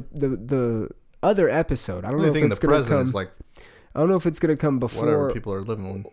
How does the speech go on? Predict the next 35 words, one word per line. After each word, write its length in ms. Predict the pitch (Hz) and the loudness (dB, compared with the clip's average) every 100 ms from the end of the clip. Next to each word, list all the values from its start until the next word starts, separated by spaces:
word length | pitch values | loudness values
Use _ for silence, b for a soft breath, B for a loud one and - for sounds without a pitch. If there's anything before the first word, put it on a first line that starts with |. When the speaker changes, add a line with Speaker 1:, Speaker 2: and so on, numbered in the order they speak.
| - | -6
Speaker 1:
or 240 | 151 147 104 | -2 0 0
after, 560 | 131 165 - - - - | 0 -2 -4 -8 -8 -8
but, 280 | 123 110 - 110 | -8 -6 -8 -8
I 60 | |
mean, 220 | 120 113 | -6 -6
we 100 | 113 | -6
generally 420 | 113 135 165 147 131 | -4 -4 -2 -2 -4
talk 240 | 139 120 | -4 -6
about 200 | 127 120 | -6 -6
the 80 | 113 | -4
year 180 | 120 131 | -2 -2
to 80 | |
come, 280 | 104 143 147 | -2 -4 -2
and 100 | 120 | -2
what 100 | 117 | -2
I 60 | 110 | -2
wanted 320 | 113 160 151 | -2 -2 -2
to 60 | 101 | -4
talk 240 | 113 104 | -6 -6
about 220 | 110 107 | -6 -6
is 100 | 113 | -4
your 80 | 104 | -6
projects. 640 | 95 104 107 117 156 - - B B B - | -6 -6 -4 -6 -6 -12 -18 B B B -2
I 40 | |
mean, 120 | 156 | 2
this 160 | 160 175 | 2 2
is, 240 | 185 156 | 0 0
this 220 | 139 247 240 | 2 2 2
is 140 | 202 | 2
gonna 160 | 175 190 | 2 2
be 120 | 190 | 2
episode 360 | 170 180 170 180 | 2 0 -2 0
one 160 | 175 | 0
oh 60 | 175 | -2
two 240 | 175 190 | -4 -6